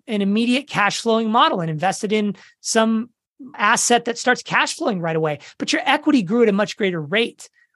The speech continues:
Or you reinvest with us and be patient, and another five, seven years down the road, so now a total of ten to twelve, ten to fourteen years, you've done it twice with us, and your equity grew potentially at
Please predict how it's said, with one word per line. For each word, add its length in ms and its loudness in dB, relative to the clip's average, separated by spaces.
Or 160 4
you 160 2
reinvest 420 2
with 80 2
us 160 2
and 80 -4
be 100 -4
patient, 600 -2
and 80 0
another 220 4
five, 380 2
seven 300 0
years 240 -2
down 180 0
the 80 -4
road, 280 0
so 140 -6
now 180 2
a 20 -2
total 420 -2
of 200 -4
ten 240 0
to 80 -2
twelve, 540 2
ten 220 -2
to 40 -2
fourteen 540 -4
years, 440 -6
you've 220 4
done 200 4
it 100 -4
twice 420 0
with 160 -6
us, 200 -10
and 140 0
your 140 2
equity 440 0
grew 300 0
potentially 720 -2
at 240 0